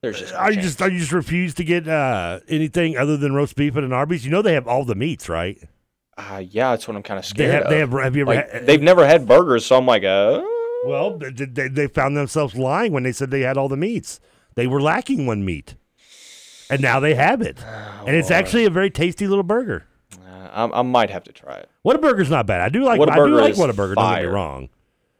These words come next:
Speaker 1: It's very, very, um, it's very available in Houston.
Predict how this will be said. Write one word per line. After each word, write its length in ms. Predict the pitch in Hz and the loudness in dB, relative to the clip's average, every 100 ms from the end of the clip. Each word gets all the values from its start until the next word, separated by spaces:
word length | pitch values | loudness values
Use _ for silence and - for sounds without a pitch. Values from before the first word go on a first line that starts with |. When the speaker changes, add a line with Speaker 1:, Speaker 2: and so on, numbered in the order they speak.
| _ | _
Speaker 1:
It's 200 | 117 117 | -4 -2
very, 380 | 104 113 135 143 | 0 4 4 4
very, 600 | 120 120 123 117 110 - _ _ | 0 0 0 0 -2 -8 _ _
um, 580 | 107 104 95 90 87 82 _ _ - - _ _ _ _ _ _ _ | -2 0 0 -4 -10 -20 _ _ -20 -20 _ _ _ _ _ _ _
it's 220 | 113 107 - | -8 -8 -10
very 880 | 98 95 117 127 123 117 107 92 _ _ _ | -20 -2 0 0 -2 -4 -8 -12 _ _ _
available 460 | 113 110 110 104 104 | -2 0 0 0 -2
in 60 | 92 | -4
Houston. 420 | 101 90 - | -12 -14 -20